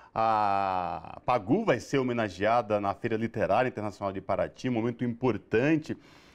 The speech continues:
E queria discutir contigo, é, é, sobre trazer pra, pra quem não, né? Hoje a gente tá em dois mil e vinte e três e é, muito se fala de Pagu, se pesquisa, mas muito jovem talvez não deva conhecer a importância e o quanto Pagu foi importante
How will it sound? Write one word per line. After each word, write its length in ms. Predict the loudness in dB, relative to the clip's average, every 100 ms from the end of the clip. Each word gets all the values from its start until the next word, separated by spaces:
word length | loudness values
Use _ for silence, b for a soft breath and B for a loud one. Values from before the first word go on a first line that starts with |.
| B
E 80 | 2
queria 220 | 4 4
discutir 380 | 2 -2 0 2
contigo, 680 | 2 0 2 2 4 4 4
é, 440 | 4 4 4 4 2
é, 200 | 0 0
sobre 540 | 0 0 2 0 -2 _ -20 -4
trazer 440 | 0 0 2 0 2 2
pra, 340 | 2 2 -2 -8 -4
pra 120 | -4
quem 240 | 0 0 2
não, 160 | 2
né? 400 | 2 2 2 2
Hoje 300 | 4 2 2
a 40 | 0
gente 240 | 0 -4 -12 -2
tá 140 | 2
em 260 | 2 0 -2 B B
dois 240 | 2 4
mil 140 | 4 2
e 20 |
vinte 220 | 2 -4
e 40 |
três 460 | -4 2 4 2 0 B B B B
e 100 | 2
é, 100 | 4
muito 320 | 4 2 2 0
se 100 | -2
fala 300 | 2 0 0
de 80 |
Pagu, 360 | -2 -2 4 2
se 120 | 2
pesquisa, 760 | -2 -2 -2 -2 2 4 2 0 -2
mas 220 | 0 2
muito 340 | 2 4 4 4
jovem 340 | 6 4 2
talvez 320 | 0 2 2
não 120 | 2 2
deva 240 | 4 4
conhecer 320 | 0 -2 2
a 40 | 2
importância 540 | 2 2 4 2 0
e 40 |
o 40 | -4
quanto 360 | 2 0 2
Pagu 260 | 0 0 0
foi 160 | -2 -2
importante 580 | -2 0 2 0 -2